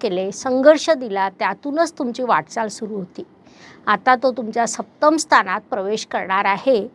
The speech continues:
ज्याद्वारे तो तुमच्या कौटुंबिक आघाडीवर विघटन करण्याचा प्रयत्न करेल. अर्थात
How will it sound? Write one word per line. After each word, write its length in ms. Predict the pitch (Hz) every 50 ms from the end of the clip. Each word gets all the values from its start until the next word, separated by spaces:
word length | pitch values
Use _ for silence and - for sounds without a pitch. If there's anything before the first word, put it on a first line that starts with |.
| - - - - _ _ - 220
ज्याद्वारे 600 | 269 277 269 294 311 262 269 208 190 208 208 202
तो 160 | 202 233 226
तुमच्या 360 | 226 240 220 214 208 226 226 226 -
कौटुंबिक 600 | - 254 240 220 - - 294 294 311 320 359 339 320
आघाडीवर 640 | 262 202 180 208 180 190 220 247 226 196 196 240 262
विघटन 560 | 240 226 220 180 208 220 214 311 320 320 320
करण्याचा 460 | 311 294 233 202 208 202 185 - 240
प्रयत्न 440 | 247 - 240 202 180 - - 226 208
करेल. 280 | - 190 180 - 180 - - _ _ _ _ _ _ _ - _ _ _ _ _ - - - - - - - - -
अर्थात 380 | 208 202 190 - - 208 220